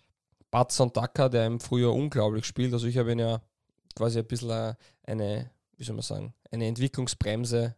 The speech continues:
<laughs> angeheftet letztens, dass er nicht so performt, wie er vielleicht könnte.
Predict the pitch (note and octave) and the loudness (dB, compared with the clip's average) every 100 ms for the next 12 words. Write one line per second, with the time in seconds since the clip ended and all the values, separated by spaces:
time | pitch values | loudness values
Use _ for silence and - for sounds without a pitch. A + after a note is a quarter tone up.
0 | - C3+ B2+ - - - - - G#2 A2 | -8 -2 -2 -2 -20 -20 -16 -8 -4 -2
1 | A#2 A#2+ A2+ - A#2 A2+ - C3 - - | 2 2 2 -2 -2 0 -2 -4 -4 -2
2 | A#2 A#2 A2+ A2+ A#2+ - - A#2 A#2 A#2 | 0 0 0 0 -4 -2 2 4 4 0
3 | - A#2 A#2 A2+ - A2+ - - C3 C3+ | 2 2 2 -2 -2 -4 -2 4 4 6
4 | B2+ | 6